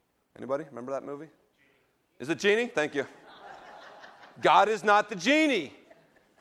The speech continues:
God is the sovereign king who is good, and in his providence, his plan comes to fruition, and he can work powerfully in the lives of his children.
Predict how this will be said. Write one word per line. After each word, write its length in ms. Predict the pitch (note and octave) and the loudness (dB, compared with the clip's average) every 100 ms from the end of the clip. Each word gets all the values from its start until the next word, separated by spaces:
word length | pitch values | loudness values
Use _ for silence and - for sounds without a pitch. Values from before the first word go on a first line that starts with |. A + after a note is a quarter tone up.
| _ _ _ | _ _ _
God 220 | - D#3+ G3 | 2 2 2
is 120 | F3 | -2
the 80 | F#3 | -4
sovereign 480 | - F#3 F#3 F#3+ | 2 2 2 -2
king 520 | E3+ G3 F#3+ E3 A2+ G2+ _ _ _ _ _ | -6 -4 -2 -2 -6 -12 _ _ _ _ _
who 180 | D3+ D3+ | -4 -2
is 120 | D3 | -2
good, 540 | B2+ F3+ F#3+ G#3 G3 G#3 - _ _ _ _ _ _ - | -2 0 2 2 -2 -8 -18 _ _ _ _ _ _ -8
and 100 | C#3 | -4
in 120 | E3+ | -2
his 100 | E3 | -4
providence, 560 | - F3 F3+ E3 D#3 - | 0 4 4 2 -6 -4
his 220 | F3+ F3+ | -4 -4
plan 340 | - F3 E3+ | -4 -2 -2
comes 300 | E3 E3 D#3 | -2 -6 -6
to 100 | E3+ | -8
fruition, 640 | - D3+ E3+ E3 C#3 B2+ B2 _ _ _ _ _ _ C3+ | -8 -6 -4 -4 -8 -10 -12 _ _ _ _ _ _ -6
and 100 | C3+ | -6
he 220 | - F3 | -6 -12
can 480 | - - E3+ F3+ E3 | -10 -4 -2 -2 2
work 320 | D#3 - - | 0 0 -2
powerfully 640 | - G3 G#3 F3+ E3 D#3 | 6 6 6 -2 -8 -10
in 80 | C#3 | -6
the 80 | C#3 | -4
lives 260 | C#3+ D3 | -2 -4
of 100 | C3+ | -8
his 160 | C3 C#3 | -14 -12
children. 520 | - D#3+ C#3 A2+ G#2+ | -4 -4 -4 -8 -14